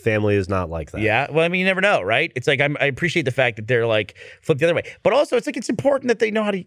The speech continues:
Speaker 2: use it as well.
Speaker 1: Well, you don't wanna, it's important they know how to use it 'cause they don't wanna be so out of touch that they can't adapt to the changing climate and the
Speaker 2: Yeah.
Speaker 1: way the world works.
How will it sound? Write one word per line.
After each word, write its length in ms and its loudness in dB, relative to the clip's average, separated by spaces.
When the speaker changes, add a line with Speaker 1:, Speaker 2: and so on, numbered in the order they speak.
Speaker 2:
use 280 0
it 180 0
as 140 -4
well. 120 4
Speaker 1:
Well, 80 0
you 80 0
don't 140 2
wanna, 180 2
it's 300 2
important 320 2
they 60 2
know 100 2
how 60 4
to 80 0
use 140 2
it 80 0
'cause 100 -8
they 80 4
don't 140 4
wanna 140 2
be 140 -2
so 260 2
out 100 2
of 80 -6
touch 260 -2
that 120 -4
they 100 0
can't 400 -2
adapt 460 -2
to 440 -6
the 80 -4
changing 320 -2
climate 420 -4
and 100 -2
the 60 4
Speaker 2:
Yeah. 60 0
Speaker 1:
way 60 -4
the 80 -6
world 180 -4
works. 540 -2